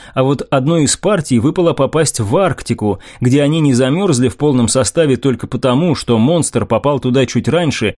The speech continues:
и практически не оказал сопротивления. Правда, и добить себя не дал, предпочтя броситься в море и утонуть. В третьем случае добровольцы просто провели час в джунглях,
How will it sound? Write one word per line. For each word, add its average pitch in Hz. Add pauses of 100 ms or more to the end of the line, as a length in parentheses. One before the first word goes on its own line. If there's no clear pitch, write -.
(100)
и 170
практически 165
не 147
оказал 143
сопротивления. 117 (400)
Правда, 170
и 170
добить 143
себя 160
не 208
дал, 123
предпочтя 139
броситься 123
в 98
море 127
и 151
утонуть. 139 (560)
В -
третьем 139
случае 208
добровольцы 127
просто 165
провели 127
час 120
в 104
джунглях, 214